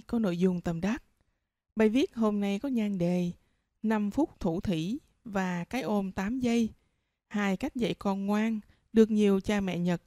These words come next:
áp dụng. Nội dung của bài viết như sau. Hai phương pháp giáo dục của giáo sư nổi tiếng Nhật Bản Shichiya không chỉ giúp truyền đạt hiệu quả tình yêu của bố mẹ đến trẻ,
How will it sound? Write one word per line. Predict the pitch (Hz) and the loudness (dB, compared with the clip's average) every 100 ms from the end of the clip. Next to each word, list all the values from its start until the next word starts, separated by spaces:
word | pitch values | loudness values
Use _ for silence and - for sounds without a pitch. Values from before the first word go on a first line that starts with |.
| - | -6
áp | 247 - | -6 0
dụng. | 190 160 151 160 - - _ _ _ - | 2 4 2 -6 -14 -20 _ _ _ 2
Nội | 214 208 | 4 6
dung | 233 220 | 6 4
của | 247 | 2
bài | 233 190 | 2 4
viết | 233 349 | 4 4
như | 226 208 | 4 4
sau. | - 202 190 185 _ _ _ _ _ | 2 2 2 0 _ _ _ _ _
Hai | - 208 208 | -4 -2 0
phương | 214 196 | 0 0
pháp | 247 302 | -2 -2
giáo | 226 277 | -2 2
dục | 247 190 - | 4 4 2
của | - 160 | 0 2
giáo | 220 320 | 2 0
sư | 226 202 190 | 0 2 2
nổi | 151 156 | 0 0
tiếng | 208 220 285 | 0 0 0
Nhật | 226 - | -2 0
Bản | 170 143 220 - - | -2 -2 -6 -8 -12
Shichiya | - 226 214 214 208 202 202 196 _ _ _ - | -2 -2 0 0 0 0 -2 -6 _ _ _ -2
không | 233 226 | 0 2
chỉ | 214 170 160 240 349 | 2 2 2 -2 -4
giúp | 185 277 - | 2 2 2
truyền | - 214 185 | 0 2 2
đạt | 180 - | -2 0
hiệu | 180 160 | 0 2
quả | 160 160 | 0 0
tình | 214 214 | 0 -2
yêu | 170 202 190 | 0 0 0
của | 175 | 0
bố | 170 214 | 0 0
mẹ | 269 202 160 - | 0 -2 -4 -6
đến | - 180 226 | -6 -4 -2
trẻ, | 233 156 170 | -2 -2 -2